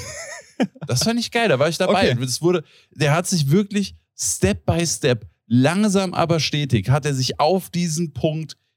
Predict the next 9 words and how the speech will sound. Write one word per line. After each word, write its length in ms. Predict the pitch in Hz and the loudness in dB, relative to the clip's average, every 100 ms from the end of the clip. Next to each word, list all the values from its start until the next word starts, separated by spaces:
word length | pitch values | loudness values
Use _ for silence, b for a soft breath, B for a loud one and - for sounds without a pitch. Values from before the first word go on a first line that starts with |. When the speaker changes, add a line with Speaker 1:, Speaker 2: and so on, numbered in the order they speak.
| _ | _
Speaker 1:
hingearbeitet, 840 | - 165 165 135 92 98 90 87 80 | 0 2 2 0 -2 0 -2 -4 -6
der 80 | 78 | -4
Speaker 2:
Ja. 100 | 90 | -4
Speaker 1:
Film. 240 | 73 73 _ _ _ _ _ _ _ _ - | -6 -10 _ _ _ _ _ _ _ _ -4
Und 140 | 117 | 0
dann, 340 | 131 165 175 - _ - | 2 0 -4 -8 _ 2
boom. 420 | 135 143 110 85 _ _ _ _ _ _ _ | 4 6 4 -2 _ _ _ _ _ _ _
Und 160 | 135 123 | -2 2
auch, 280 | 143 135 | 2 0